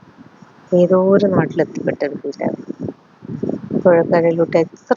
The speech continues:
ദൂരമാണെന്നറിയോ? അങ്ങോട്ടേക്ക് പോകുന്നത് ഏറ്റവും കൂടുതൽ പുഴക്കരയിലൂടെ തന്നെയാണ് അങ്ങോട്ടേക്ക് ട്രാവൽ ചെയ്തുകൊണ്ടിരുന്നത്. അതായിരുന്നു ഭയങ്കര രസമുണ്ടായിരുന്നു. ആ,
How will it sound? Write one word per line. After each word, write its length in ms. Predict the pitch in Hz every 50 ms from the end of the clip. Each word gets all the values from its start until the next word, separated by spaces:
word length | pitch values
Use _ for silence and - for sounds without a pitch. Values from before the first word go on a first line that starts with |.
| 269 262
ദൂരമാണെന്നറിയോ? 580 | 220 226 196 175 180 175 175 165 160 160 151
അങ്ങോട്ടേക്ക് 360 | 151 156 160 165 190 196 202 196
പോകുന്നത് 340 | 214 196 196 202 220 220 247
ഏറ്റവും 260 | 226 - - 220 233
കൂടുതൽ 240 | 240 240 254 247 247
പുഴക്കരയിലൂടെ 720 | 240 233 214 202 - 220 208 214 214 214 220 214 208 214
തന്നെയാണ് 360 | 202 208 208 202 202 196 190
അങ്ങോട്ടേക്ക് 400 | 175 170 175 175 - 180 175 180 -
ട്രാവൽ 280 | 185 175 170 170 175
ചെയ്തുകൊണ്ടിരുന്നത്. 520 | 175 170 170 170 170 170 170 165 - - - _ _ _ _ - - - - - - - - - - - - _ - - - - - - - - - - - - - - - - - - - - - - - - - _ _ - - - - - - - - - - - - - - - - - -
അതായിരുന്നു 440 | 196 196 202 202 190 170 165 165 170
ഭയങ്കര 340 | 170 165 160 160 165 165 170 165
രസമുണ്ടായിരുന്നു. 720 | 170 160 - - - 180 175 170 175 - - - - _ _ _ _ _ - - - - - - - - - _ _ _ _ _ _ _ _ - - - - - - - - - - - - - - - - - - - - - _ _ _ - - - - - - - - - - - _ _ _ _ _ _ _ _ - - - - _ - - - - - - - - - - - - - - -
ആ, 120 | - 190